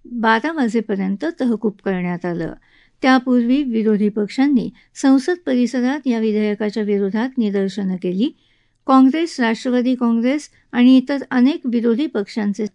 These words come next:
खासदार त्यात सहभागी झाले होते. भारतीय अंतराळ संशोधन संस्था इस्रोने अंतराळ कार्यक्रमातून मिळवलेल्या माहितीच्या आधारे सर्व समाजाला आणि विशेषतः मागासवर्गीयांना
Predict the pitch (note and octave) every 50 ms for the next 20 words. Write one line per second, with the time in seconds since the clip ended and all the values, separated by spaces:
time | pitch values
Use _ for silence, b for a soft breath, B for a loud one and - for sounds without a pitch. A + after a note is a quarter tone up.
0 | _ - A3+ G3+ G#3 G#3 - - C#4 B3 F#3 E3+ F#3+ b b b b b b _
1 | - B3+ C4+ D4 - - C#4+ A#3+ A3+ G#3 F#3+ A3 G#3+ F#3 A3 G#3+ F#3+ G3+ G3+ F#3
2 | F#3 F#3 F#3 F#3+ F#3 F3+ F#3+ F#3 F3 - - - _ _ _ _ _ _ _ _
3 | _ B3 A3+ B3+ B3+ C4 D4 - - F4 F#4 F4 D#4+ C#4 B3+ - C4+ C4+ C4+ C#4
4 | C#4+ C4+ C#4 B3 A#3 - B3+ B3 G#3+ B3 B3 A#3+ A#3+ - B3 A3+ A3+ A3 - -
5 | C4+ C#4+ D4+ - - G#3+ G3+ - - A3+ A#3+ C4 C#4+ C4 A3+ F3 F3 b b b
6 | b b b b C4+ C4 B3+ B3+ D#4 D#4 D#4 E4+ F4 F4+ F4 - A#3+ A3 A3 A#3
7 | A#3 - B3 A#3+ A#3+ B3 A#3+ B3+ C#4 D4+ D#4 C#4 B3+ A3+ A3 A3 A3+ A3 A3 A3
8 | A3 A#3+ C4 C4+ C4 A3+ G#3+ G3+ G3+ - G#3 G3+ - A3 G3+ F#3+ F#3 F#3 E3+ G#3
9 | A3+ B3 A#3+ G#3 E3+ - b b b b b b - - D4 D4 D4+ D#4+ E4 C#4+
10 | - A#3 G3 G3 G3+ G#3 G3+ A#3+ A#3+ B3 B3+ C#4 C#4 b b b b b A#3+ B3
11 | B3+ C4 B3 C4 C4 A#3+ - D4+ D#4+ D#4 - - - D4 B3+ A#3+ F#3+ F#3 b b
12 | b b b b - B3 B3 B3+ A#3+ D4 E4 F4 - - C#4 C4 A#3 A3+ A#3+ B3
13 | A#3+ A#3+ A#3 A#3 B3+ C4+ D4+